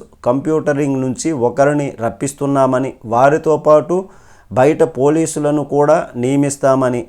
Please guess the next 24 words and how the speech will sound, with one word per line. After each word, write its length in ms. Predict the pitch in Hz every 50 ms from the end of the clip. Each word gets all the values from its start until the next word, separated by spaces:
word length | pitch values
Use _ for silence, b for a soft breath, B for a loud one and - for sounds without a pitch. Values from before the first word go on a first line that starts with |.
| - - 113
వారు 500 | 120 135 143 156 160 156 127 120 - - b b b b b b b b
అనుమానితుల 720 | 113 127 156 170 170 175 175 175 175 175 170 - 170 165 160
దగ్గర 420 | 143 151 147 143 135 151 147 147
నుంచి 560 | 151 151 156 151 151 165 156 120 104 107 - - b b b b b
వారి 300 | 101 127 143 151 156 160
యొక్క 260 | 156 147 - 143 131
సెల్ 280 | 123 - 113 110 135 135
ఫోన్లు, 400 | - 156 156 156 156 156 160 170
ట్యాబులు, 560 | 180 - 131 120 123 135 135 139 151 156 160
కంప్యూటర్లు 800 | 185 - 135 123 131 - - 151 147 147 120 147 147 143 143 139
తీసుకొని 600 | - - 131 131 131 - - - 143 147 160 165
అనలైజ్ 640 | - - 123 131 139 147 156 151 156 143 - - 143
చేసిన 340 | 135 131 131 - 135 131 120
తరువాత 680 | - - 113 120 127 139 151 156 156 151 165 170 226 - - - - _ - _ _ _ _ _ _ _ _ _ b b b b b b b b
వాస్తవాలు 640 | 107 123 135 143 143 143 - 156 151 147 139 135 123
బయటకొస్తాయని 1000 | 110 101 113 127 135 135 147 - 131 131 127 - - 143 131 127 123 135 156 208
అన్నారు. 460 | 208 156 120 104 95 80 - - - - _ _ b b b b b b 98
వాస్తవాలు 680 | 107 120 135 165 160 - - 175 170 170 165 165 156 147
ఏమిటో 380 | 147 147 151 143 - 151 147
తెలియకుండా 840 | 143 - 139 127 135 139 147 143 135 139 147 151 156 165 165 - -
హాస్టళ్లన్నీ 720 | 107 117 139 151 147 - 165 156 156 156 151 147 151 156 151
ఇలాగే 520 | 139 123 120 127 139 143 147 151 156 147
ఉన్నాయని 600 | 139 131 139 139 147 143 143 139 135 139 143 151
దుష్ప్రచారం 880 | 135 98 117 120 - - - 147 143 - 139 139 131 131 131 131 127